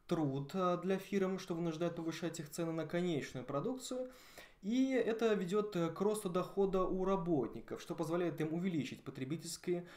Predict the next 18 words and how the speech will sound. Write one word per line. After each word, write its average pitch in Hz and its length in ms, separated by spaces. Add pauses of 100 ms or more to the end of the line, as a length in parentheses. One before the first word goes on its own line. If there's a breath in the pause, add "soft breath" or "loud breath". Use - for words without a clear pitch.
(140)
расходы. 147 960 (320 loud breath)
И 160 440
кривая 160 540
совокупного 147 960
спроса 139 760 (240 loud breath)
сдвигается 147 680
у - 20
нас 190 420
при 165 220
этом 180 360 (340 loud breath)
а, 139 260
вправо, 113 680
что 226 440
также, 175 600
а, 127 300
усиливает 175 540
инфляционное 147 840 (220 loud breath)
давление. 139 840